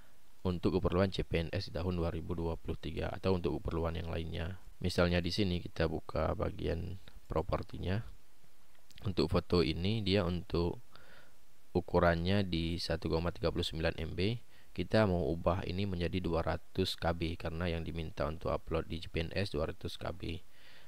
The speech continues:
Nah, tanpa bantuan aplikasi lain, kita akan praktekkan langsung dengan menggunakan aplikasi bawaan di laptop. Oke, untuk tahapan yang pertama, kalian silahkan ambil fotonya, contohnya yang ini.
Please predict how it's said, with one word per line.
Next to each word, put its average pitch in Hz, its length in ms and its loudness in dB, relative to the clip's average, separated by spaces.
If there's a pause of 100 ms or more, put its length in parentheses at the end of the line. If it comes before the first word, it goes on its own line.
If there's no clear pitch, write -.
(180)
Nah, 82 320 0
tanpa 85 400 2
bantuan 82 400 2
aplikasi - 400 -2
lain, 87 320 4
kita 85 240 2
akan 82 160 0
praktekkan - 560 -2
langsung 101 720 0 (480)
dengan 90 320 2
menggunakan 85 640 0
aplikasi 80 400 0
bawaan 82 480 2
di 80 80 0
laptop. 78 400 -4 (1200)
Oke, - 160 0
untuk 87 240 2
tahapan 85 320 0
yang 82 80 -2
pertama, 82 320 -2
kalian 85 320 0
silahkan 80 560 -2
ambil 80 240 0
fotonya, 82 560 -2
contohnya 80 400 -2
yang 80 160 -4
ini. 87 320 -4